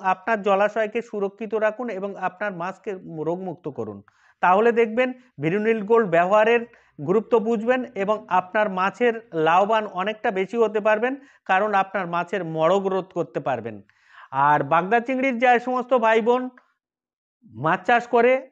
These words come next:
বন্ধুরা মাছ চাষ করে দীর্ঘদিন ধরে, এখনো পর্যন্ত ষাট বছর, সত্তর বছর ধরে যে সমস্ত চাষিরা চাষ করছেন, সত্য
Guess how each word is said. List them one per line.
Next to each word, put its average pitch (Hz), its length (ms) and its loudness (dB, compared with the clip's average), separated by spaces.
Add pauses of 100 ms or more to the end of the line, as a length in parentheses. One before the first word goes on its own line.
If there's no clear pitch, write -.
বন্ধুরা 208 440 2
মাছ 208 240 0
চাষ 254 200 4
করে 254 280 2
দীর্ঘদিন 233 580 2
ধরে, 240 220 4 (520)
এখনো 214 400 2
পর্যন্ত 247 460 -2 (160)
ষাট 226 340 -2
বছর, 240 280 0
সত্তর 240 400 0
বছর 240 280 0
ধরে 240 260 2
যে 240 160 0
সমস্ত 240 380 -4
চাষিরা 240 460 0
চাষ 226 260 0
করছেন, 254 360 0 (1000)
সত্য 214 260 0